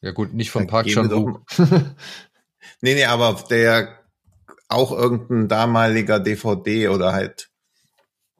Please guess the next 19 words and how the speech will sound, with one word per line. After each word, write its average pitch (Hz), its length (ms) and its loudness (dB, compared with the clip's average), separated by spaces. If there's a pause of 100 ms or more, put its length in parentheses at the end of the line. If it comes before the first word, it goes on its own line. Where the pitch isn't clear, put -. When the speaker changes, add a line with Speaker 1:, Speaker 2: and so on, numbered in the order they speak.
(340)
Speaker 2:
Verleiher. 107 920 -2
Weil 110 120 0
ich - 80 -2
weiß 123 180 2
noch, 143 60 2
dass 120 100 0
das 117 160 -4
Cover 143 300 -2
richtig - 340 -8
kacke 175 280 -2
aussah 98 340 0
von 107 180 -2
Shiri 131 440 -4
damals, 160 960 -2
aber 113 400 -2
das 117 240 -8
hat 127 180 -8
einen 120 260 -4
nicht - 520 -12